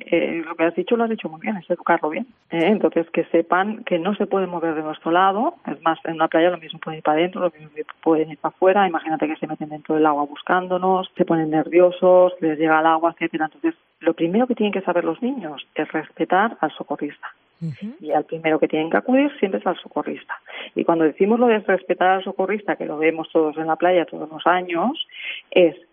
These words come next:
Speaker 1: que si el socorrista dice amén, nosotros decimos amén.
Speaker 2: Pero perdona, niños y mayores. Los
Speaker 1: Por
Speaker 2: mayores
Speaker 1: eso.
Speaker 2: los primeros. <laughs>
Speaker 1: Por eso, los mayores los primeros, por eso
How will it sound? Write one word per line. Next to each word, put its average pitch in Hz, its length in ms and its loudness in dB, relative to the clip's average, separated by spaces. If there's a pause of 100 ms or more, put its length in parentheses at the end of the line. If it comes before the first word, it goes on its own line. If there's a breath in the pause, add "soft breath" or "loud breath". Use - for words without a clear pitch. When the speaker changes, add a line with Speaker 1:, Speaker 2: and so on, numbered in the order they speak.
Speaker 1:
que 156 120 0
si - 180 -8
el - 60 -6
socorrista 170 580 0
dice 214 420 -2
amén, 175 440 -4 (240)
nosotros 170 320 -6
decimos 190 340 -4
amén. 147 380 -4
Speaker 2:
Pero 220 180 4
perdona, 226 400 2
niños 233 360 2
y 302 60 0
mayores. 196 560 0 (200)
Los 196 100 4
Speaker 1:
Por 196 80 4
Speaker 2:
mayores 214 200 8
Speaker 1:
eso. 294 100 2
Speaker 2:
los 269 80 2
primeros. 185 580 0
<laughs> 226 60 0
Speaker 1:
Por 190 240 6
eso, 185 380 2
los 190 260 4
mayores 240 440 4
los - 120 0
primeros, 170 480 0
por - 180 2
eso 165 160 0